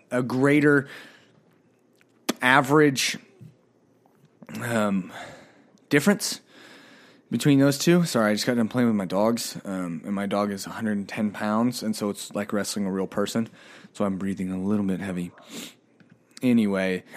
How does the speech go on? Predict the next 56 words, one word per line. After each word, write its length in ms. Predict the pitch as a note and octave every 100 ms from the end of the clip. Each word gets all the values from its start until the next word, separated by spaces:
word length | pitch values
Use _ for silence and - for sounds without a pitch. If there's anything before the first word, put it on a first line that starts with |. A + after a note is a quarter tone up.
| - - - - - _
anyways, 480 | G#3+ G3 D#3 C#3+ C#3+
and, 500 | - C#3+ C#3 C3+ C3 A#2+ - - - C3+
you 100 | B2+
know, 80 |
three 240 | A2+ C#3+ C3
years 220 | B2 A#2
ago, 240 | A#2+ A#2
you 100 | A2+
saw 480 | A#2 - A2 G#2+ G#2+ G#2+
your 280 | A2+ G#2+
average 720 | - A2 A2 A2 G#2 G2+ - - _ _
win-loss 720 | A#2+ A#2+ B2 A#2+ A2+ A2 A2+
difference, 640 | - A2 - G#2+ G#2 - D2
um, 480 | G#2 G#2 G2+ F#2 D#2
on 140 | G#2+
the 60 | G#2
predicted 420 | A2 G#2+ G#2+ F#2+
versus 300 | G2+ - G#2+
the 80 | A2
actuals 520 | A#2 A#2 A#2 A2 G#2
was, 140 | G2+
like, 240 | F#2+ F2+ -
I 80 | -
don't 80 | F2+
know, 80 | E2+
two 200 | - B2
or 60 |
three. 300 | A2 A#2+ A2
Now 140 | G#2+ G#2
it's 120 | G#2
up 80 | -
to, 60 |
like, 220 | G2 F#2+ -
seven 540 | - - G#2 G#2 G#2+
the 80 | A2
past 260 | A#2 A2+
two 80 | -
seasons, 340 | A#2 C#3+ D3+ F3+
which 140 | F#3+
is 80 | F#3+
awesome, 320 | G#3 G#3+ A#2
I 60 | G#2+
think, 260 | G2 - - - - -
because 180 | - C3
I 80 | C3+
think 140 | C3
that 120 | A#2+
really 200 | A#2+ A2+
shows 340 | G#2+ G#2 G2+ G#2+
that 80 | -
there's 160 | G#2+
more 140 | A2+ G#2+
parity 560 | - B2 A#2 G#2 F#2
in 260 | D#2+ F#2+ F#2
the 100 | G2
league. 460 | B2 D#3+ A2+ -